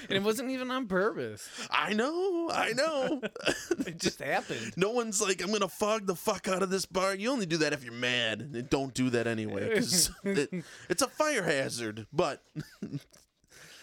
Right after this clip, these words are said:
Speaker 2: uh, it's the, the only thing that I think would compare, not even compare, um, the only other thing that I've done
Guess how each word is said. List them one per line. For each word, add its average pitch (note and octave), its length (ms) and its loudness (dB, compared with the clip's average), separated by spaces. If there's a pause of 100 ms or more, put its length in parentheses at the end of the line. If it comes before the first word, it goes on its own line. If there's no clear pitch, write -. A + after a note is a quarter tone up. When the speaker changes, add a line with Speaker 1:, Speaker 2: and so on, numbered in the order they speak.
(180)
Speaker 2:
uh, C#3 300 2
it's - 280 -6 (760)
the, G#2+ 260 -6 (1080)
the D#3+ 220 0
only B3+ 220 0
thing G#3+ 300 -2
that F#3+ 120 2
I E3+ 140 0
think D#3+ 400 -2
would C#3+ 240 4 (1080)
compare, C3+ 920 0 (560)
not C#4 140 2
even G3 220 -2
compare, A#2 720 -2 (480)
um, A2 500 0 (720)
the E3 180 0
only A#3 240 0
other G3+ 180 0
thing E3+ 540 -2 (1300)
that D3+ 140 2
I've D3 340 -2
done C3+ 500 0